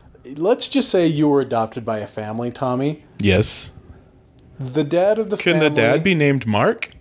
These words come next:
Speaker 1: What would
Speaker 2: Oh, hi, Mark.
Speaker 1: If there was another name besides Mark, what might the dad of that family's name be?
Speaker 2: Wooly?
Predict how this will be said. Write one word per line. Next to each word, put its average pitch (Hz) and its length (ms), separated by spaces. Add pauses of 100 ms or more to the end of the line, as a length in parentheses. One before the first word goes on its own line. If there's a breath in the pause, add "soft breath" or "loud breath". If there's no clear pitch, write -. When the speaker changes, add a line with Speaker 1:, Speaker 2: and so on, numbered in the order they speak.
Speaker 1:
What 123 200
would 170 400 (340)
Speaker 2:
Oh, 95 120
hi, 110 140
Mark. 123 460
Speaker 1:
If 143 160
there 180 120
was 185 140
another 220 240
name 170 200
besides 147 360
Mark, 147 320
what 117 260
might 135 220
the 147 60
dad 143 260
of 139 80
that 131 160
family's 139 400
name 135 240
be? 80 280 (760)
Speaker 2:
Wooly? 107 640